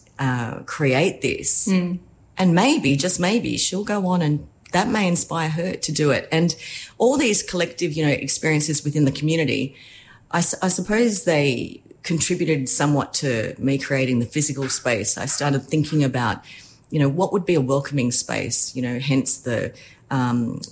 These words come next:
Speaker 1: big glass walls at the front that I can open up. Um, you know, it's a light-filled space. It was always important to me that it was a sustainable space and that, um, it was a positive space. And people com-, comment about, you know,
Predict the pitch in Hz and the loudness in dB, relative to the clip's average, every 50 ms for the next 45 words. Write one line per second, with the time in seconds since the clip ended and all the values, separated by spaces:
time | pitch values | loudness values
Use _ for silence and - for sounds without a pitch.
0 | - - - 147 131 - - 127 113 113 117 - - - 139 135 135 135 135 - | -10 -4 -4 -4 -2 0 0 0 0 2 0 0 -2 0 2 2 2 2 0 0
1 | 135 - - - 123 - - 139 123 110 - - - - - - 139 131 131 123 | -2 -2 -4 -6 -8 -4 -2 -2 -2 -2 -2 -4 -6 -8 -8 -6 -6 -4 -4 -2
2 | - 135 - - 123 139 135 - 139 123 117 107 104 - - - - - - - | -2 -4 -2 0 -2 -2 -2 -2 -2 -2 0 0 -2 -4 -8 -16 -20 -20 -16 -8
3 | - 123 123 120 117 120 117 110 - - 127 - - - - - - - - - | -6 -4 -2 -2 -2 -2 -2 -2 -4 -6 -4 -6 -6 -8 -8 -16 -18 -20 -10 -2
4 | - 156 139 127 - - 135 - 156 147 139 139 139 131 - - - 143 127 120 | 2 2 4 4 2 2 0 2 2 4 4 4 4 2 0 -4 -6 -6 -4 -2
5 | 107 - - - 123 117 113 113 - - - 139 - 143 147 143 135 131 127 127 | -2 -4 -4 -2 -2 -2 -2 -2 -2 -2 -2 -2 0 0 2 2 2 2 0 -2
6 | - - - - 123 - 127 131 123 120 117 120 - - 107 117 - 117 104 - | -4 -4 -6 -6 -6 -4 -2 -2 -2 -2 -2 -4 -6 -4 -2 -2 0 0 0 0
7 | 117 - - - 131 120 120 120 - - - - - - - - - - - - | 0 -2 -2 0 0 0 0 0 -2 -4 -4 -4 -4 -2 -2 -6 -8 -4 -2 -2
8 | - - - - 127 120 110 - - - 120 120 117 110 104 - 113 - - - | -2 -2 -4 -4 -4 -4 -4 -4 -6 -6 -6 -4 -4 -4 -4 -6 -8 -10 -8 -10
9 | - - - - - - - _ - 147 127 - 143 139 - - 175 160 147 156 | -10 -10 -10 -18 -20 -20 -14 _ -2 0 0 2 0 0 0 0 0 0 2 2
10 | 147 135 - 110 - - - 110 - - - - 254 - - 156 147 - 139 - | 0 0 0 0 -4 -2 -4 -6 -4 -2 -2 -2 -2 -4 -4 -4 -4 -6 -6 -6
11 | - 135 123 - - - - 139 131 110 90 82 - 123 117 110 101 - - 127 | -4 -4 -4 -4 -6 -8 -4 -2 -2 0 -2 -4 -6 -6 -6 -6 -6 -6 -6 -8
12 | 123 117 113 | -6 -6 -8